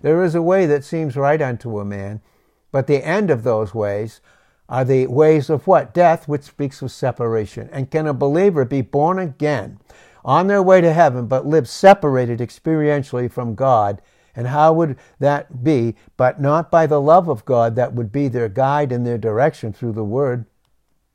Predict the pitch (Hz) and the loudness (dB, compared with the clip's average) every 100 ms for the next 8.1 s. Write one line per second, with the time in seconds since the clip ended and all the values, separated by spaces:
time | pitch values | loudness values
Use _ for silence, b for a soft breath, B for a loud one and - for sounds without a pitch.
0 | _ _ 131 127 127 131 110 127 120 139 | _ _ -4 -2 -2 -2 -2 -4 0 0
1 | 110 - _ - - - _ _ _ _ | 0 -6 _ -20 -20 -20 _ _ _ _
2 | _ _ _ _ - 120 143 139 - 127 | _ _ _ _ -6 -2 0 -2 -4 -6
3 | 127 - 139 113 - _ b b b 113 | -8 -6 -4 -4 -6 _ b b b -6
4 | 120 135 135 147 127 131 127 117 107 107 | 0 -2 -2 -6 -4 -2 0 0 -2 -6
5 | - b b b - 113 110 - 127 123 | -10 b b b -12 -8 -8 -10 -8 -6
6 | 123 104 107 107 104 98 b b b b | -6 -8 -6 -4 -6 -8 b b b b
7 | 120 113 120 120 110 - 123 110 110 107 | -8 -8 -6 -8 -10 -8 -6 -2 -4 -4